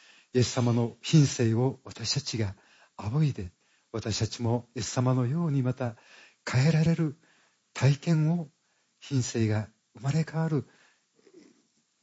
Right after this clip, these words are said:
体験が、に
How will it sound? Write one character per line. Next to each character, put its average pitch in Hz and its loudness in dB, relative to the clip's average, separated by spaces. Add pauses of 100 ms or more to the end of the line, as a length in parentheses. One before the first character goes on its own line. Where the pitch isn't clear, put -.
(280)
体 87 -6
験 98 -10
が、 113 -4 (1000)
に 135 -4